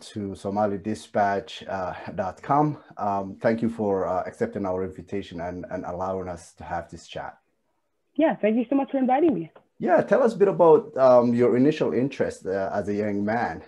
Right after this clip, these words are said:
Speaker 1: uh, into
Speaker 2: Mm.
Speaker 1: politics. What drew you in?
Speaker 2: I was told, I got involved, my dad got me involved with Christina Gray's campaign for the N D P in Millwoods. And I just really, wa-, I got really involved in local issues because I really think that lo-,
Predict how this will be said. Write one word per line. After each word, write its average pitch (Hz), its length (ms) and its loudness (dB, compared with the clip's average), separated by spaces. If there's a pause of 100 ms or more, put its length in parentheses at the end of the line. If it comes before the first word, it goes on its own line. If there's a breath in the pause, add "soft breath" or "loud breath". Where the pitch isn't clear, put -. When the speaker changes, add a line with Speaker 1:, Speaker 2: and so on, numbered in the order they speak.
(140)
Speaker 1:
uh, 98 240 -4
into 104 380 -6
Speaker 2:
Mm. - 100 -10
Speaker 1:
politics. 120 460 -6
What 110 220 0
drew 120 160 0
you 123 160 2
in? 151 280 0 (960)
Speaker 2:
I 220 360 10
was 226 140 8 (100)
told, 240 240 0
I 269 80 6
got 330 220 8
involved, 208 480 8
my 202 260 4
dad 220 200 6
got 233 140 6
me 220 100 2
involved 185 440 4
with 180 160 -6
Christina 202 320 -2
Gray's 175 280 2 (100)
campaign 180 640 -2
for 165 400 2
the 170 160 2
N 202 100 4
D 185 140 0
P 185 280 0
in 175 360 0
Millwoods. 180 400 4 (680 loud breath)
And 247 300 8
I 247 160 8
just 302 240 4
really, 285 240 8
wa-, 214 200 6
I 220 140 6
got 254 220 6
really 233 220 6
involved 190 420 4
in 185 120 4
local 170 360 0
issues 165 480 -2
because 185 200 0
I 196 60 2
really 220 340 6
think 190 240 2
that 170 220 2
lo-, - 280 -2